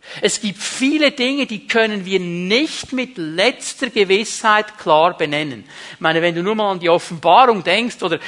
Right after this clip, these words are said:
Hesekiel, der da diesen Thronsaal sieht und die Räder, die sich in den Rädern bewegen, was habe ich da schon alles gehört, vom Panzer über Düsenjets bis weiß ich was,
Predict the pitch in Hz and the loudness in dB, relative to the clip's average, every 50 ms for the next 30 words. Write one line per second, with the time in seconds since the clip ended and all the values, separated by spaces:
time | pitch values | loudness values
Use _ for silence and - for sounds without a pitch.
0 | - - - - 175 165 - 180 208 247 - - - 214 180 180 190 208 226 240 | -14 -6 -2 0 0 2 2 2 2 2 0 -4 -2 0 2 2 4 2 2 0
1 | 220 - - - - - 180 180 180 180 175 - 196 175 - 175 147 - - 175 | -2 -6 -12 -8 -2 0 2 2 4 2 2 2 -2 -6 -8 -10 -12 -6 0 2
2 | 180 202 226 254 262 - - 202 196 208 220 - - - 202 214 233 233 - - | 4 4 4 4 2 2 2 2 4 4 2 0 -4 -6 -6 -4 -6 -6 -6 -6
3 | 208 190 - - 185 175 165 165 190 240 269 - 226 - 233 220 - - - - | -8 -8 -6 -4 -2 0 0 0 0 -2 -2 -4 -4 -4 -4 -8 -10 -10 -10 -8
4 | 208 208 196 190 185 170 170 190 196 208 202 - 202 180 170 143 170 160 147 165 | -6 -4 -4 -4 -4 -2 0 2 2 2 2 0 -4 -8 -6 -6 -6 -4 -2 0
5 | 190 220 233 220 180 - - - - - 160 - - 180 202 208 208 - - - | 2 2 2 0 -4 -8 -10 -14 -4 -4 -2 0 4 4 4 4 2 -2 -2 0
6 | 196 190 - - 175 170 170 180 185 185 175 - - 165 147 170 190 214 - - | 0 0 0 -2 0 2 2 2 2 0 -2 -4 -6 -4 -2 0 0 0 -2 -4
7 | 190 170 139 - 170 165 190 220 208 - - 190 180 185 151 170 143 175 196 208 | -8 -8 -4 0 2 2 2 0 -2 -6 -6 -6 -6 -6 -6 -8 -8 -8 -8 -8
8 | - - 185 - - 196 175 175 - - - 170 147 - 185 156 170 - 339 - | -10 -10 -10 -4 -2 0 0 0 -2 -6 -12 -12 -8 -2 0 2 2 2 0 -4
9 | - 190 156 151 151 180 254 277 - | -8 -8 0 2 4 4 4 4 0